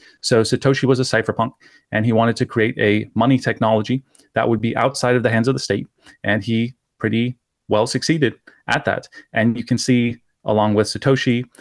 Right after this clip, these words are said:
and Julian Assange and Edward Snowden, you have a lot of people who are starting to write excellent software. Um, I like the Samurai Wallet team, for example, in the Bitcoin community. They're hardcore cypherpunks. Uh, they don't, they don't comply. They don't cooperate. Uh, they're, they're really awesome,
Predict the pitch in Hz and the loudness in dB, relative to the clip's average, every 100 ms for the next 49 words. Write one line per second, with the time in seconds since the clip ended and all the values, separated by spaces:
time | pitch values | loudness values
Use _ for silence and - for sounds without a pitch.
0 | - - 107 104 101 127 117 107 101 - | -12 -2 0 2 0 0 2 2 0 0
1 | 120 117 107 104 104 101 - - 113 113 | 2 0 0 0 0 -2 -4 0 2 2
2 | 107 - _ 113 117 104 117 127 - 123 | -2 -6 _ -2 0 2 2 2 0 -2
3 | 113 113 107 - 117 104 104 107 107 - | 0 0 0 0 0 0 0 0 0 -2
4 | 131 - 120 - 104 - 113 104 - - | -4 0 -2 0 -2 0 0 0 -4 -20
5 | - _ - 101 95 101 _ _ - 110 | -20 _ -2 -2 -2 -8 _ _ -4 0
6 | 117 107 110 - 110 120 117 110 110 113 | 0 0 -4 -2 0 2 2 2 2 0
7 | - 120 110 107 101 107 110 113 101 95 | -2 -4 -2 -2 -2 -2 -4 -6 -6 -4
8 | 110 - 110 104 107 104 107 107 - _ | -4 -4 -6 -2 -2 0 -2 -6 -10 _
9 | _ - 110 117 113 - 107 - 107 110 | _ -4 -2 0 -2 -2 -2 0 -2 -2
10 | 107 107 - - _ _ 98 104 104 98 | -2 -4 -6 -16 _ _ -4 0 0 0
11 | 120 120 - 113 110 123 - 104 113 110 | -2 -2 -4 0 0 0 -4 0 2 2
12 | 107 107 110 110 104 - 104 - _ - | 2 -2 -2 0 0 0 -2 -4 _ -20
13 | _ 104 101 104 113 110 104 107 107 104 | _ -4 0 0 0 0 2 2 2 0
14 | - 113 | 0 -8